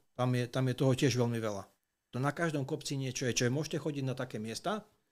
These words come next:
a používať tieto sily. Ideálne, keď ste, povedzme, keď ste piati, keby ste boli, už môžete konať za národ. Čiže v podstate spolu môžete žiadať, napojiť sa na kanál, pokiaľ ste, pokiaľ ste vyčis-, pokiaľ ste vyčistení, alebo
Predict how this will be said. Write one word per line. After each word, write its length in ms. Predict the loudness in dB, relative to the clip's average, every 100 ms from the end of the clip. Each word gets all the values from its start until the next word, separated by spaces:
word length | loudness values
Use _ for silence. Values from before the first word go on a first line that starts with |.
| _ _ _ _ _ _
a 160 | -2 0
používať 640 | 8 10 10 8 6 4
tieto 160 | -4 -4
sily. 320 | -2 -2 0
Ideálne, 320 | 0 -2 -4
keď 120 | -4 -4
ste, 120 | -4 -6
povedzme, 400 | -6 -4 -2 0
keď 120 | 0
ste 120 | 0 4
piati, 320 | 4 4 0
keby 240 | -2 -4
ste 160 | -2 -2
boli, 240 | 0 2
už 80 | 2
môžete 240 | 2 0 4
konať 320 | 6 6 6
za 80 | 4
národ. 320 | 4 0 -6
Čiže 240 | -4 -4 -6 -16 -16 -16 -18 _ _ _ _ _ _ _ _ _ _ _ _ _
v 100 | -2
podstate 320 | 0 2 2 0
spolu 480 | 6 8 10 8
môžete 320 | 4 2 0 -2
žiadať, 400 | 0 0 -2 -4
napojiť 480 | -6 -4 -4 -4
sa 20 | -4
na 80 | -2
kanál, 320 | -2 -2 -4
pokiaľ 320 | -4 -6 -4
ste, 180 | -4 -6 -8
pokiaľ 320 | -8 -6 -4
ste 160 | -2 -2
vyčis-, 560 | -2 -4 -6 -6 -8
pokiaľ 240 | -8 -8 -6
ste 160 | -2
vyčistení, 560 | -2 -2 -4 -2 0 -2 -6 _ _ _ _
alebo 400 | -2 0 0 0